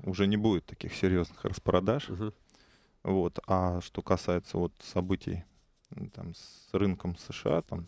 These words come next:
Speaker 1: с заявлениями
Speaker 2: Ага.
Speaker 1: Бернанке, мне
Speaker 2: Ага.
Speaker 1: кажется, ничего нового он не сказал, просто лишний раз напомнил всем участникам.
Speaker 2: Ну да. Чтобы не
Speaker 1: Что
Speaker 2: расслаблялись.
Speaker 1: н-, нет, он просто напомнил, что, ребят, ну, в принципе, как бы, она не бесконечна, стратегия Куй.
Speaker 2: Ага.
Speaker 1: Вот, а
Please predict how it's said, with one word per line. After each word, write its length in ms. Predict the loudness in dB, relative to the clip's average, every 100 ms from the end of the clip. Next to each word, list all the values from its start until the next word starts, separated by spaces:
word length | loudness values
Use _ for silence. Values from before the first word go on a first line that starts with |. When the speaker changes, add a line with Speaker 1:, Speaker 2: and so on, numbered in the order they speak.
| -6
Speaker 1:
с 100 | -4
заявлениями 640 | 0 4 4 4 2 -2 -6
Speaker 2:
Ага. 240 | -6 -6
Speaker 1:
Бернанке, 640 | -6 -4 0 0 0 -2 -2
мне 140 | 0
Speaker 2:
Ага. 40 | 2
Speaker 1:
кажется, 280 | 0 0
ничего 280 | 0 0 0
нового 480 | 4 4 2 -2 -8 -6
он 220 | -2 0
не 80 | -2
сказал, 400 | -2 0 2 0
просто 320 | 0 0 4
лишний 240 | 2 4 4
раз 180 | 6
напомнил 520 | 4 4 4 4 0 -4 -18 -20 -20 _ _ _ -12
всем 320 | 0 2 2
участникам. 600 | 2 0 0 -4 -8 -2
Speaker 2:
Ну 100 | 0
да. 140 | -2 -4 -12 -20 -12
Чтобы 240 | 0 2 8
не 60 |
Speaker 1:
Что 60 | 6
Speaker 2:
расслаблялись. 600 | 10 10 10 8 4 -2
Speaker 1:
н-, 160 | 2 6
нет, 200 | 6 6
он 120 | 4
просто 260 | 4 2 2
напомнил, 340 | 4 4 2
что, 160 | 0 2
ребят, 300 | 6 4 2
ну, 100 | -4
в 60 | 0
принципе, 420 | 0 0 -2 -2
как 160 | 0 0
бы, 260 | 0 -2 0
она 220 | 2 4
не 100 | 2
бесконечна, 800 | 0 4 4 6 4 2 -8 -12 -14
стратегия 680 | -6 -2 0 0 -2 -6 -8 _
Куй. 320 | -4 -4 -4 _ _ -8
Speaker 2:
Ага. 260 | -6 -6 -8 -8
Speaker 1:
Вот, 280 | -2 -2 4
а 320 | 4 6 2